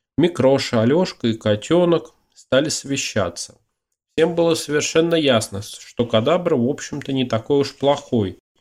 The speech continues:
Не везет ему просто, и все тут. А помочь бедняге, конечно, надо, но как? «Ну, зуб-то можно в момент вставить», сказал Точка и быстро нарисовал Кадабре новый зуб.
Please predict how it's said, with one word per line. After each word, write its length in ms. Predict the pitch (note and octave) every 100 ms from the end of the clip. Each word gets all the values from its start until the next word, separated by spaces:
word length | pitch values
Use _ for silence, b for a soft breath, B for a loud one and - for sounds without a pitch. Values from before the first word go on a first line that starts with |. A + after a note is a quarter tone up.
| _
Не 120 | C3+ F#3+
везет 400 | A3 D#3+ A2+ G2
ему 160 | F#2+
просто, 500 | F#2+ - F#2+ - -
и 40 | B2
все 340 | - - F2+
тут. 280 | - - _ -
А 60 |
помочь 400 | A2+ G#2+ D3 F3
бедняге, 500 | C#3+ B2+ A2+ C3+ C3
конечно, 580 | A#2 F#2+ G2+ A#2+ - G#2+
надо, 300 | G2+ F2+ E2+
но 160 | G2 C#3+
как? 420 | - D#2+ - _ _ _ _ _ -
«Ну, 120 | E3
зуб-то 440 | E3 F3 E3+ -
можно 400 | D#3+ D#3+ D#3+ D#3
в 80 | D3+
момент 460 | D#3 D#3+ F3 B2+ G2+
вставить», 580 | - - A2 F#2+ F2 -
сказал 500 | - G2+ G2 G#2 F#2
Точка 420 | D3 E3 - G#2+
и 20 |
быстро 440 | G2 D3 D#3+ - A#2+
нарисовал 680 | A2 G2+ - G2 G#2+ C3+
Кадабре 500 | - F#2+ A2 B2 A#2
новый 360 | G2+ G#2+ A2+ A2+
зуб. 340 | G#2+ F#2 E2